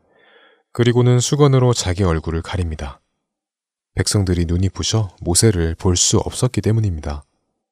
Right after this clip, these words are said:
모세가 백성들에게 다시 말합니다.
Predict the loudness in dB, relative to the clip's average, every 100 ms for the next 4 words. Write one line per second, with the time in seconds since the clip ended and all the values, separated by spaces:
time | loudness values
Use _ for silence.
0 | _ _ _ _ _ _ _ _ _ _
1 | -4 0 2 2 0 -2 -2 0 2 2
2 | 0 -2 -4 -2 -2 -2 -6 -10 -12